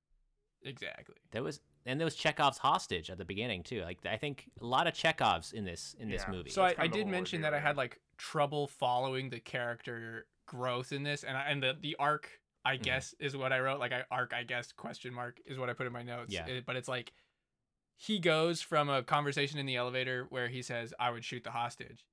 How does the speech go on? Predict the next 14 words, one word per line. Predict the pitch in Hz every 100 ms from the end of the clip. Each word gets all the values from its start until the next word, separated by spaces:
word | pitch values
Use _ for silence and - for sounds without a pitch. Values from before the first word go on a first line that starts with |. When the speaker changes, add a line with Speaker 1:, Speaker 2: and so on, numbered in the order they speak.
| _ _ _ _ _ _ -
Speaker 1:
to, | 127 120
to | 131
make, | 127 127 123 - _
to | - 135 143 -
alleviate | 139 131 135 127
the |
situation, | 131 131 139 127 120 - _
to | - 160 151 147 139
then, | 147 143 135 - _ -
like, | 127 123 -
literally | 127 139 147 147 143 139 131 123 131 -
hugging | - - 139 135 135
Sandra | 123 131 127 131
Bullock | 127 127 127 131 -